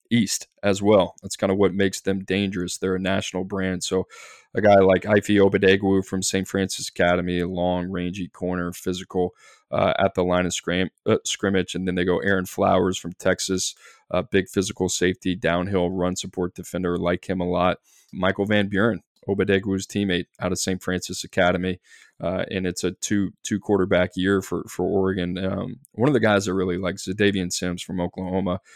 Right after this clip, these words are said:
These are the type of players that they need to hit on, I think, are guys that are maybe a little bit underdeveloped, but have a lot of developmental upside. And Zadavian Sims certainly kind of fits the bill there. So they've done a really good job. I love what they did last year. Dan Lanning is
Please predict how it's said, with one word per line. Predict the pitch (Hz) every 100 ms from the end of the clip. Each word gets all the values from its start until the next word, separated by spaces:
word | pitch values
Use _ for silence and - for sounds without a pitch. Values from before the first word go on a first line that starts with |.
| - - _
These | - 120 131
are |
the | 117
type | 104 101 101
of | 98
players | 95 98 95
that | 87
they | -
need | 92 95 92
to | 101
hit | 104
on, | 95 107 107 _ -
I | 95
think, | - 95
are | 90
guys | 95 90 90 101
that | 87 -
are | 95
maybe | 95 92 98
a |
little | 95 95
bit | 95 -
underdeveloped, | 95 95 98 95 90 113
but | - 82
have | 101 101
a | 95
lot | 92 90
of |
developmental | 95 98 90 95 92 95
upside. | 92 - 110 107 110 _ -
And | 98
Zadavian | 101 104 95 95 90
Sims | - 95 92 -
certainly | 101 90 90
kind | 82 90
of | 80
fits | - 92 -
the | -
bill | 98 87
there. | 90 87 95
So | - 104 - - - _ -
they've | 110 127
done | 131
a | 131
really | 123 117
good | 110
job. | 104 95 101 95
I | 98
love | 98 98 107 104
what | 104 -
they | 95
did | - 87
last | 95 90 90 -
year. | 92 92
Dan | 98 98 95
Lanning | 92 95 90
is | 87 90 90